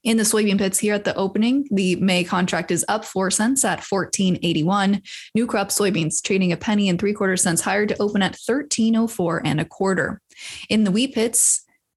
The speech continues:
the hard red May winter wheat contract will open seven and a half cents higher at eight seventy-eight.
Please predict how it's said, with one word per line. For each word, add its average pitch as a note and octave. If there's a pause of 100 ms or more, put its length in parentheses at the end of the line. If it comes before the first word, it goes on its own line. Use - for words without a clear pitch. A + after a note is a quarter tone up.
the G3
hard G#3+
red F3+
May F#3
winter G3+
wheat F#3+
contract G3
will -
open F3+
seven G3
and E3+
a F3
half D#3+
cents -
higher F#3+
at F3+
eight G#3+
seventy-eight. F#3